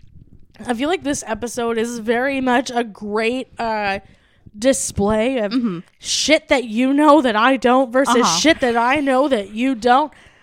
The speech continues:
Speaker 1: Uh, 'cause I'm sure later we'll be talking about something that I care about a lot and you could give two shits. But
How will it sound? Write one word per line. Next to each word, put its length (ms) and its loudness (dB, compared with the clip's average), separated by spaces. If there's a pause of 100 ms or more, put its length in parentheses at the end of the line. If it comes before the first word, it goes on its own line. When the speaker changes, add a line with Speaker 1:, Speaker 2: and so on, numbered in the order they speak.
(200)
Speaker 1:
Uh, 180 4
'cause 220 -6
I'm 100 -6
sure 220 -4
later 340 2
we'll 180 -2
be 140 -8
talking 380 -4
about 180 0
something 380 -2
that 120 -4
I 120 -2
care 320 -2
about 340 2
a 60 -2
lot 420 0
and 160 -6
you 240 0
could 320 0
give 180 2
two 160 -2
shits. 400 -2 (360)
But 260 2